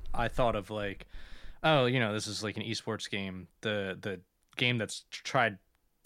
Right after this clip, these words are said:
the hardest to capitalize off of esports is Overwatch. And how do you,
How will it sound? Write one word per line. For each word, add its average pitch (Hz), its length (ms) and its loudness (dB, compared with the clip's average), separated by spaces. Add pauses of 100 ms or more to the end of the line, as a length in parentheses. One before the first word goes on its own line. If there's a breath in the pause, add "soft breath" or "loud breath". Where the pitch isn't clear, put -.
(140)
the 113 160 0
hardest 143 420 4
to 95 80 -8
capitalize 95 560 0
off 92 160 -2
of 92 80 -18
esports 90 460 -8
is 92 180 -8
Overwatch. 92 640 -6
And 90 480 -6
how 107 240 0
do 107 80 -2
you, 98 560 -6